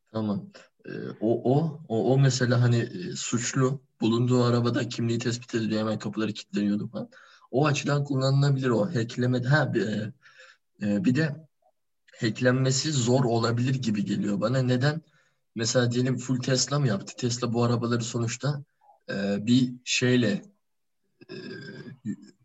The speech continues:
kullanacak. Nasıl desem? Bir, e, hani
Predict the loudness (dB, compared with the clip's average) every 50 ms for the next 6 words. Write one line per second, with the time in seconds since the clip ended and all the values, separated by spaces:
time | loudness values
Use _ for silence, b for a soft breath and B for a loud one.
0 | _ _ -10 -4 -2 0 0 0 0 0 -2 -4 -6 -8 -6 -6 -6 -6 -4 -6
1 | -6 -6 -4 -4 -4 -4 -6 b b b b b b b b b b _ -12 -6
2 | -2 2 2 2 2 0 -2 -8 -8 -8 -6 -4 -4 -2 -2 -2 -2 -4 -6 -8
3 | -14 _ _ _ _ _ _ _ _ _ _ _ _ _ _ _ _ _ _ -8
4 | -8 -6 -6 -8